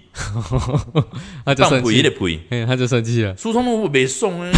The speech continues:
Speaker 1: <laughs>
Speaker 2: 他妈的，我写，
Speaker 1: 那，欸。
Speaker 2: 我已经，人家讲我已经，我不会插小你啊，
Speaker 1: 欸。
Speaker 2: 你给我写一个屁。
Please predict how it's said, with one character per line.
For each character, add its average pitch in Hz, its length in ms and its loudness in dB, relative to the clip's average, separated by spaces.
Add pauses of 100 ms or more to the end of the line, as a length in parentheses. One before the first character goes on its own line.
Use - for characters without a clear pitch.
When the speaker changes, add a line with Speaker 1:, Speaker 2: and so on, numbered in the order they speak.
(120)
Speaker 1:
<laughs> - 180 10
Speaker 2:
他 494 180 8
妈 196 440 2
的， 143 140 4
我 196 200 4
写， 180 200 2
Speaker 1:
那， 202 80 4
欸。 143 120 4
Speaker 2:
我 233 140 4
已 240 60 2
经， 202 180 -2 (300)
人 143 280 4
家 220 200 4
讲 220 240 -2
我 226 160 4
已 226 80 0
经， 202 360 0 (120)
我 214 120 -2
不 180 120 2
会 208 100 4
插 247 140 -4
小 101 320 -2
你 143 180 0
啊， 143 120 2
Speaker 1:
欸。 160 40 -2
Speaker 2:
你 160 160 2
给 185 60 6
我 208 40 6
写 240 160 0
一 226 40 0
个 226 140 2
屁。 208 400 -6